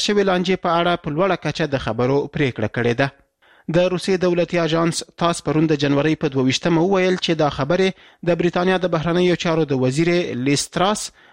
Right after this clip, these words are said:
او د روسیې د بهرنیو چارو د وزیر سرګی لاوروف ترمنځ کیږي. د تاس د راپور له مخې میرمن تراس به په راتلونکي فبروري میاشته کې د دې خبرو په هدف مسکو ته ولاړه شي. تاس اژانس د روسیې په بهرنیو چارو وزارت کې د یوې سرچینې په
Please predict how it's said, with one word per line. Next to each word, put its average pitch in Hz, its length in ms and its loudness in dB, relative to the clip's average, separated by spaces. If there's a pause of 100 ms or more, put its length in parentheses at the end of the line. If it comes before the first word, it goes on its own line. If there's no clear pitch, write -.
(160)
او 180 80 4
د 180 220 2
روسیې 185 240 0
د 175 120 0
بهرنیو 170 480 2
چارو 160 260 0
د 127 100 2
وزیر 156 300 2
سرګی 165 340 0
لاوروف 143 400 2
ترمنځ 123 400 0
کیږي. 131 300 0 (340)
د 139 160 -4
تاس 160 240 0 (160)
د 139 120 2
راپور 147 340 0
له 156 100 2
مخې 175 320 0
میرمن 170 340 0 (220)
تراس 170 300 -2
به 170 180 -2
په 147 120 0
راتلونکي 165 520 -2
فبروري 139 360 0 (100)
میاشته 185 260 -2
کې 190 160 -2
د 160 160 -2
دې 151 160 2
خبرو 147 320 0
په 131 100 -2
هدف 139 380 -2
مسکو 147 280 -2
ته 110 180 -2
ولاړه 110 320 0
شي. 131 120 2 (680)
تاس 139 220 2
اژانس 131 340 0
د 127 140 0
روسیې 135 260 -2
په 135 120 -2
بهرنیو 139 440 2
چارو 135 220 0
وزارت 131 340 0
کې 170 160 -4
د - 80 0
یوې 139 160 2
سرچینې 143 420 0
په 156 40 0